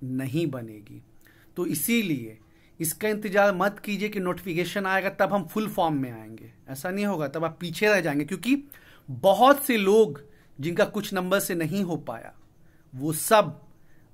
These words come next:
अब तैयारी में लग गए हैं। पहले तो वो सदमे में थे लेकिन अब वो तैयारी में लग गए हैं दोस्तों। तो इसीलिए नोटिफिकेशन आने का इंतज़ार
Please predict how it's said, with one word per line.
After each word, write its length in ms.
अब 220
तैयारी 380
में 140
लग 260
गए 80
हैं। 140
पहले 240
तो 100
वो 80
सदमे 400
में 160
थे 120
लेकिन 160
अब 100
वो 80
तैयारी 420
में 140
लग 260
गए 80
हैं 140
दोस्तों। 340
तो 80
इसीलिए 500
नोटिफिकेशन 520
आने 160
का 100
इंतज़ार 460